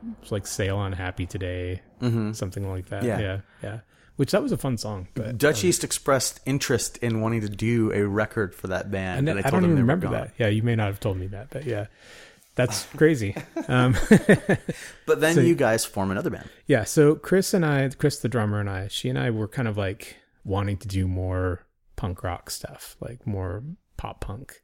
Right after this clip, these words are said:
Speaker 1: And, uh, Matt was really, like, at that point in his life, he was more into, like, The Cure and melodic stuff. And so we kind of were dicks and we kind of kicked him out. <laughs> And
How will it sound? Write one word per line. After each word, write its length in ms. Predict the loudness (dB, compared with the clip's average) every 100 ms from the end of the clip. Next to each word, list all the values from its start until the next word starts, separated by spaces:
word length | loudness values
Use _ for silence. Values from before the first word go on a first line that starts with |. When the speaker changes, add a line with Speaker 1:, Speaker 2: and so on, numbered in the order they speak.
| _ _
Speaker 1:
And, 320 | -6 -4 -4
uh, 180 | -4 -4
Matt 360 | -4 -4 -4 -2
was 200 | -4 -2
really, 200 | -2 -2
like, 240 | -2 -6
at 140 | -8 -2
that 240 | -2 -2
point 220 | -2 -2
in 40 | -2
his 180 | -4 -2
life, 220 | -4 -4
he 140 | -4
was 160 | -4 -4
more 200 | -4 -4
into, 140 | -4
like, 160 | -6 -8
The 80 | -14
Cure 480 | -6 -4 -2 -4 -8 _ _
and 160 | -10 -6
melodic 400 | -6 -6 -8 -12
stuff. 440 | -12 -12 -14 -18 -12
And 360 | -6 -6 -6 -10 _ _ _ _ _ _ _ _ _
so 140 | 2 4
we 120 | 6
kind 220 | 6 6
of 100 | 6
were 100 | 4
dicks 380 | 2 0 -2 -4
and 80 | -2
we 80 | -2
kind 200 | -4 -6
of 60 |
kicked 220 | -6 -12 -10
him 100 | -8
out. 320 | -8 -10 -6
<laughs> 60 | -6 -6 -8 -4 -2 2
And 280 | 2 2